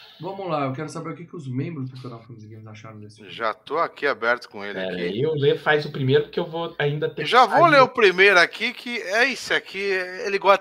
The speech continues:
Speaker 2: de ser, como, como todo mal, ele gosta de ser polêmico.
Speaker 1: Polêmico.
Speaker 2: E,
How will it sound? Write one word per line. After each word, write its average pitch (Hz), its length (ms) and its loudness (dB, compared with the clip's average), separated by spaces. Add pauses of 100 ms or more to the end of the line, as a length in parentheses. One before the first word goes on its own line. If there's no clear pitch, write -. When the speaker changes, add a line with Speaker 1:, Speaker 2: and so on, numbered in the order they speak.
(100)
Speaker 2:
de 170 60 -12
ser, - 60 -20
como, 233 280 -4
como 226 220 -14
todo 220 260 -8
mal, 175 220 0
ele 175 80 -6
gosta 156 160 -4
de - 60 -18
ser 160 80 -16
polêmico. 156 640 -10
Speaker 1:
Polêmico. 127 480 -6
Speaker 2:
E, 190 200 -8